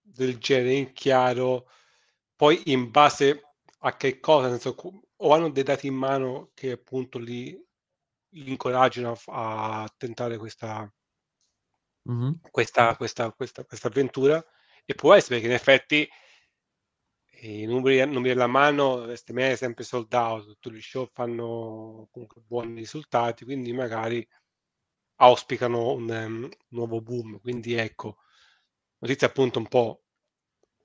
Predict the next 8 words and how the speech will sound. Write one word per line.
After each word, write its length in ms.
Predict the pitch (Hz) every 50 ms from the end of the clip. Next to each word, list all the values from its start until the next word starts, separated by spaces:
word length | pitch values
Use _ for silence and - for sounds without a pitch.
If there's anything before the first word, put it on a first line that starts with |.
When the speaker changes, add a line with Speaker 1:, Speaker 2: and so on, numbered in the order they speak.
| _ _ -
Speaker 1:
così, 340 | - 120 117 127 120 117
sì, 220 | 113 - - 135 117
de-, 800 | 110 117 117 117 113 113 113 113 113 113 113 110 - - - _ -
out 180 | - 110 -
of 120 | 120 - 127
nowhere, 460 | 127 123 127 127 143 156 175 175 -
però 260 | - 196 175 151 139
ecco 460 | 139 123 - - 131 120 101 - _